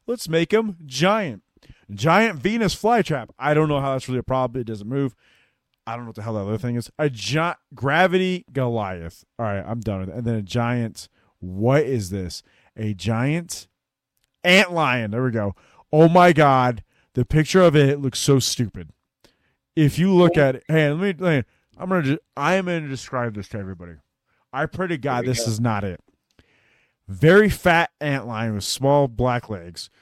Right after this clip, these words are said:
Speaker 1: giant pincers, eyes, and I think it's supposed to have smaller pincers, but it looks like a mustache,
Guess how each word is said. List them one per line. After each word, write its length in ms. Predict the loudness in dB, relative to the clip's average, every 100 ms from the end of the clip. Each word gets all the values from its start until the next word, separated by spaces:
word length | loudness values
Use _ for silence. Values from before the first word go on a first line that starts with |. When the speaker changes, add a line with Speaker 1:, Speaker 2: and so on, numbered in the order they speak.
| _ -2
Speaker 1:
giant 400 | 2 4 2 -2
pincers, 500 | -4 -4 -2 -6 -6 _ _ _ 0
eyes, 560 | 4 6 4 2 -2 -8 _ -10
and 80 | -8
I 80 |
think 340 | -8 _ -4 -2
it's 140 | -6
supposed 240 | -6 -6 -2
to 60 |
have 160 | -4 -4
smaller 320 | -2 0 0
pincers, 260 | 0 -4 -2
but 60 |
it 40 | -4
looks 160 | -4
like 100 | -6
a 40 | -4
mustache, 640 | -2 -4 -4 -8 -8 -12